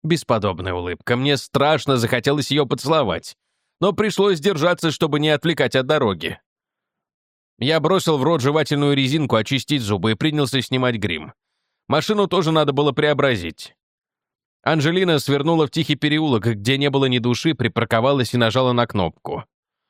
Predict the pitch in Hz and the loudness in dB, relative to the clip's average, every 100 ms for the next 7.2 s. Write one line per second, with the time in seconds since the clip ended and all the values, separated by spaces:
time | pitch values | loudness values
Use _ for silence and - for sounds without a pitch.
0 | _ _ 90 98 101 98 110 113 - 180 | _ _ -2 2 2 0 -2 -2 0 0
1 | 165 127 113 135 135 131 92 90 - 113 | 0 0 0 0 0 0 0 -4 -2 0
2 | 117 - 82 73 - _ _ _ _ _ | -2 -2 -4 -4 -8 _ _ _ _ _
3 | _ _ - 143 165 160 196 202 131 170 | _ _ -2 0 2 2 2 2 2 2
4 | 175 - - 160 160 156 147 185 147 - | 0 -2 -2 0 2 0 0 0 0 0
5 | 101 104 117 151 123 - 165 - 156 - | 0 2 0 0 -2 0 0 0 -2 0
6 | 165 139 147 165 - 104 98 - 92 78 | -2 2 0 0 -2 -2 -2 -4 -6 -4
7 | 80 - | -6 -12